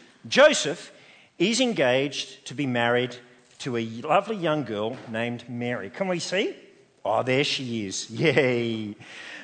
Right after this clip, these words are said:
Now, being engaged back then, you need to understand, is even more significant than it is today. Joseph and Mary would have had become, to become engaged before their parents and the elders of the town,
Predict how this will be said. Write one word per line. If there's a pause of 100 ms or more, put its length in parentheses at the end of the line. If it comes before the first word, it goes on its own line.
(140)
Now,
being
engaged
back
then,
you
need
to
understand,
is
even
more
significant
than
it (200)
is
today. (340)
Joseph
and
Mary
would
have
had
become, (260)
to
become
engaged
before
their
parents (420)
and
the
elders
of
the
town,